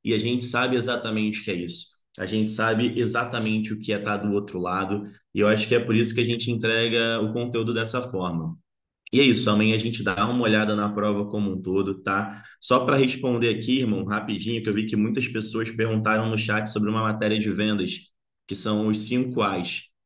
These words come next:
tá? Isso, eu tinha alertado vocês que a banca, ela gosta de modificar, né? Pegar alguns temas que a gente estuda e colocar uma outra nomenclatura. Os cinco A's nada mais é do que o que a gente viu no curso como as etapas de decisão do consumidor.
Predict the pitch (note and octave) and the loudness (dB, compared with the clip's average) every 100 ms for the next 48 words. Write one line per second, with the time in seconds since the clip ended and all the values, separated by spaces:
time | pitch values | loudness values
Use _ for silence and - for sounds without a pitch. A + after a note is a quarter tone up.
0 | _ G2 F#2+ F#2+ - - G2+ A#2+ B2 - | _ -4 -4 -4 -12 -2 6 6 6 4
1 | C3+ B2+ B2 A2 A2 B2+ C#3 C3+ B2 A#2+ | 4 6 6 4 2 2 2 2 0 -2
2 | A2+ A2 G#2+ G2+ G#2 A2 B2 - - _ | -2 0 -2 -2 -2 -2 -2 -8 -12 _
3 | _ A#2 G#2 G2 A#2 B2 B2 B2 A#2 A2+ | _ -2 -2 -2 -2 -4 -2 -2 -2 -2
4 | A2+ A#2 A#2 G#2+ A#2 B2+ C3 B2 B2 B2 | 0 0 0 0 0 -2 -4 -2 0 2
5 | A#2+ A#2 - C#3 C3 C#3 A#2+ A2+ - A2 | 0 -2 -6 -4 -2 0 -2 -4 -2 0
6 | B2 D3+ C3+ C3 - A#2+ A#2+ A2 - - | 0 0 -2 -4 -4 -2 -2 -2 -6 -12
7 | _ _ - A2+ A#2 A#2 A#2 - D3+ E3 | _ _ -2 0 0 -2 -4 -2 0 2
8 | F3 F3+ F3 - - _ _ - - A2+ | 2 0 -4 -10 -18 _ _ -8 -4 2
9 | C3 B2+ A#2+ B2 B2+ A#2 A#2 A#2+ B2 B2 | 2 2 0 0 0 0 0 -2 -2 0
10 | A#2+ A#2 B2+ B2+ A2+ G2+ F2 D#2+ - A#2+ | -2 -2 -4 -4 -2 0 0 -4 -6 -4
11 | A#2+ D3 D#3+ D3 B2+ C#3 C#3+ - A#2+ D3+ | -2 0 2 4 6 4 2 -2 -2 0
12 | E3 D#3 C3+ B2+ B2+ B2+ B2+ B2 B2 A#2+ | 0 0 0 0 0 -2 -2 -2 -2 -2
13 | B2 B2 A#2 A#2+ A2 A2+ B2 B2 - A#2+ | -4 -4 -4 -4 -4 -2 -2 -2 -2 0
14 | B2 B2 A#2+ C3 C#3+ - C#3 C3+ B2 B2+ | 0 0 0 0 0 0 0 0 -2 -2
15 | B2 A#2 A#2 A#2+ A#2+ A#2+ B2 A#2+ G2 F2+ | -2 -4 -4 -4 -4 -4 -2 0 0 -2
16 | F2 | -4